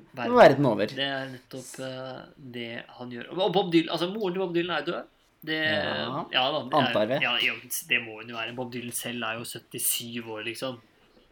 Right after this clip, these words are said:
Speaker 1: Moren til Bob Dylan var jo ikke ti da, da hun fikk han.
Speaker 2: Nei, nei, men det kunne vært sånn tjue.
Speaker 1: Men Bob
Speaker 2: Det går an.
Speaker 1: Dylan
Speaker 2: Det kunne
Speaker 1: lever.
Speaker 2: vært s-
Speaker 1: Og han lever i beste
Speaker 2: Han gjør
Speaker 1: velgående.
Speaker 2: det.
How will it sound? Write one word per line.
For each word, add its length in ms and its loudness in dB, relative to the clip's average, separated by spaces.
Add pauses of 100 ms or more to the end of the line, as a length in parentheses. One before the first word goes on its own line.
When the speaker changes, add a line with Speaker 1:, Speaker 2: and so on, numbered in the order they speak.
(140)
Speaker 1:
Moren 220 -4
til 80 -4
Bob 100 -2
Dylan 180 -2
var 120 -6
jo 20 -12
ikke 220 -14
ti 340 -6
da, 320 -8 (160)
da 80 -12
hun 120 -12
fikk 180 -14
han. 160 -10 (360)
Speaker 2:
Nei, 280 2
nei, 120 6
men 100 6
det 120 2
kunne 160 2
vært 80 -2
sånn 160 -2
tjue. 480 -4
Speaker 1:
Men 100 4
Bob 140 8
Speaker 2:
Det 80 6
går 120 8
an. 40 6
Speaker 1:
Dylan 120 2
Speaker 2:
Det 80 6
kunne 100 8
Speaker 1:
lever. 80 6
Speaker 2:
vært 80 -4
s- 240 -8 (720)
Speaker 1:
Og 60 0
han 100 4
lever 160 4
i 20 4
beste 240 0
Speaker 2:
Han 80 6
gjør 200 12
Speaker 1:
velgående. 220 10
Speaker 2:
det. 120 -8